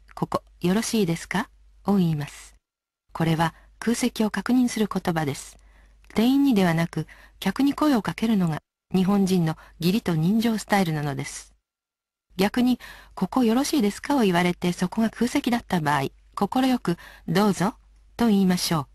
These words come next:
ここまでをきちんとこなして、初めてカウンター席に座ることができるのです。いよいよ注文です。寿司屋にはウエイターや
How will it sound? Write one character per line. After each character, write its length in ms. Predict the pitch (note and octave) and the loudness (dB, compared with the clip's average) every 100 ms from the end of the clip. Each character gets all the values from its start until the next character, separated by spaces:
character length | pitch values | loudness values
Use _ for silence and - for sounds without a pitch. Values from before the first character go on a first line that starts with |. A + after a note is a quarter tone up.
| _ - _ - _ - | _ -20 _ -20 _ -14
こ 140 | - F#3 | -6 -2
こ 120 | A#3 | 2
ま 140 | C4+ | 2
で 100 | A#3 | 4
を 80 | F#3 | 2
き 120 | - | -2
ち 120 | - C#4 | -4 -4
ん 60 | |
と 120 | - | -2
こ 140 | - F#3 | -2 0
な 120 | F#3+ | 0
し 140 | - | 0
て、 200 | - F#3 _ _ _ | -2 -2 _ _ _
初 280 | - E3 F3 | -4 -2 2
め 140 | C4 D4+ | 0 0
て 160 | G3+ | -2
カ 160 | - F#3 | 0 0
ウ 60 | |
ン 80 | G3 | 2
タ 100 | F#3+ | 0
ー 60 | F#3 | 0
席 240 | E3+ - | -2 -2
に 60 | D#3 | -6
座 220 | - F3+ | 0 0
る 100 | F#3 | 0
こ 120 | - | -4
と 120 | - | -4
が 160 | G#3 B3+ - | -2 -4 -2
で 120 | E3+ | -4
き 140 | - D#3 | -2 -4
る 80 | |
の 100 | D3+ | -2
で 120 | C#3+ D#3 | -6 -8
す。 300 | - - _ _ _ _ _ _ _ _ _ _ _ _ _ _ _ _ _ _ _ _ _ _ _ _ _ _ - | -12 -20 _ _ _ _ _ _ _ _ _ _ _ _ _ _ _ _ _ _ _ _ _ _ _ _ _ _ -4
い 140 | G#3 | 0
よ 120 | A3+ D4+ | 2 2
い 60 | |
よ 100 | A3 | 0
注 220 | - - | -2 0
文 220 | F3 D#3+ D3 | 2 0 -2
で 100 | D3 | -8
す。 280 | - - _ _ _ _ - | -10 -16 _ _ _ _ -6
寿 160 | G#3 | -4
司 160 | - C4 | 0 2
屋 80 | A3+ | 4
に 140 | F#3 | 2
は 140 | D#3+ - | 0 -2
ウ 120 | F#3+ | 0
エ 40 | A#3 | 0
イ 60 | |
タ 180 | B3+ A3 | 0 0
ー 100 | G#3+ | 2
や 180 | F#3+ | 2